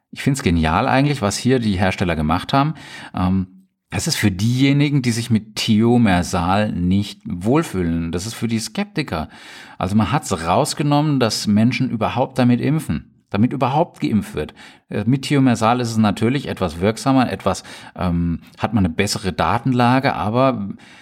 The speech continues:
bevor jetzt dann die Impfquote dramatisch zurückgeht, sagt man, okay, lass ich's draußen, wirkt nicht ganz so gut wie jetzt mit Thiomersal, aber die Impfquote ist zumindest, die bleibt erhalten und das ist gut. Weil,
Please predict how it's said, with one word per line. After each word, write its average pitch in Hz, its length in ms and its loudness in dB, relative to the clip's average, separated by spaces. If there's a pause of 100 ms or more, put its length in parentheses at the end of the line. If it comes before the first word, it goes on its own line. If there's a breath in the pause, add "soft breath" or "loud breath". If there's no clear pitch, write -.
(180 loud breath)
bevor 110 320 0
jetzt 113 280 0
dann 98 120 4
die 95 120 -2
Impfquote 107 480 0
dramatisch 85 560 0
zurückgeht, 107 480 0
sagt 90 240 -2
man, 101 100 -2
okay, 143 260 -4
lass 104 300 0
ich's - 220 -4
draußen, 139 680 2
wirkt 117 200 -2
nicht 117 340 -4
ganz 101 340 2
so 131 360 0
gut 160 380 -2
wie 104 100 0
jetzt 98 240 0
mit 165 160 -2
Thiomersal, 131 600 2 (360 loud breath)
aber 113 520 0 (720)
die 123 160 -2
Impfquote 127 460 2
ist - 220 -6
zumindest, 90 560 2 (380)
die - 60 -4
bleibt - 420 -4
erhalten 82 340 0
und 87 60 2
das 82 160 0
ist - 80 -6
gut. 73 260 -6 (420 loud breath)
Weil, - 140 -2